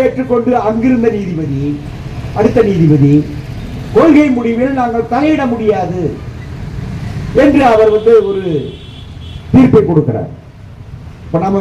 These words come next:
வேலை நிறுத்தம் பண்றோம், வேலை நிறுத்தம் பண்றது எங்க கொள்கை முடிவு.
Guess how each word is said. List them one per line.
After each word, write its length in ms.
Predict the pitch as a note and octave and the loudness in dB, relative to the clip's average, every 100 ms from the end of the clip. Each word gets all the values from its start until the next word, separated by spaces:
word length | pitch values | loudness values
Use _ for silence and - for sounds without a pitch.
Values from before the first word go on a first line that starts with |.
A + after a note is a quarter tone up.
| G3+ | 2
வேலை 120 | A#3 | 2
நிறுத்தம் 300 | A3 G3+ F3+ | 2 -2 0
பண்றோம், 340 | E3 C#3+ D#3 E3 - - - - - - - - - | 2 4 4 2 -4 -14 -18 -16 -16 -16 -14 -8 2
வேலை 160 | A3+ C#4 | 4 6
நிறுத்தம் 300 | C4 A#3 A#3+ | 4 4 2
பண்றது 300 | A#3+ B3+ C#4 C4+ | 2 0 -2 -2
எங்க 120 | B3+ B3 | -4 -4
கொள்கை 280 | D#4 E4+ F4 D#4 | -4 -2 -4 -2
முடிவு. 260 | B3+ F#3+ | -4 -6